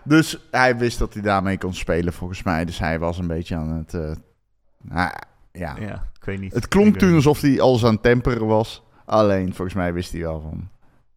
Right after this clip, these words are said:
Speaker 1: het zat al in zijn brein van, "Oh, ik ga net doen of dit een awkward temper momentje is."
Speaker 2: <laughs>
Speaker 1: En dan naderhand komt hij alsnog met de
Speaker 2: Ja.
Speaker 1: banger.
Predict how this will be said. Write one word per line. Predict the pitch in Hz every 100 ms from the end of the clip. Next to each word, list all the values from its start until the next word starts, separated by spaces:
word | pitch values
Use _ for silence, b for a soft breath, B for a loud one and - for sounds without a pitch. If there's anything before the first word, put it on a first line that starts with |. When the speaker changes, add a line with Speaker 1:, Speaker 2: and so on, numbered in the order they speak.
| _
Speaker 1:
het | -
zat | - 117
al | 104 104
in | 101
zijn | 101 98
brein | 87 87 90 87
van, | 87 92
"Oh, | 139 156
ik | 107
ga | 104
net | 95 104
doen | 117 131 120
of | 123
dit | 131
een | 135
awkward | - 117 139 143 147 -
temper | 156 160 131 107
momentje | 98 98 98 101 123
is." | - 117 113 92 127 107
Speaker 2:
<laughs> | - - -
Speaker 1:
En | - 101
dan | 95 92
naderhand | 90 90 87 87
komt | - 90
hij | 92
alsnog | 85 113 -
met | 104
de | 82 - -
Speaker 2:
Ja. | 64
Speaker 1:
banger. | 87 110 147 104 -